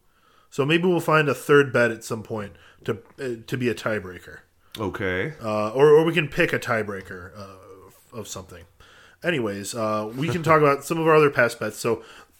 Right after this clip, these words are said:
Speaker 1: <coughs> we did this again. We did this previously in week six. We bet on some trends.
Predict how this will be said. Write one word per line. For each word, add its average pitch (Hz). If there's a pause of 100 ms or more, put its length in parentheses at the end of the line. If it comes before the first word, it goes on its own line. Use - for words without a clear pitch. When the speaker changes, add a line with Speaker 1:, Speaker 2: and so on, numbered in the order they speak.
(160)
Speaker 1:
<coughs> -
we 135
did 165
this 202
again. 156
We 160
did 185
this 185
previously 143
in 120
week 117
six. -
We 113
bet 110
on 110
some 127
trends. 95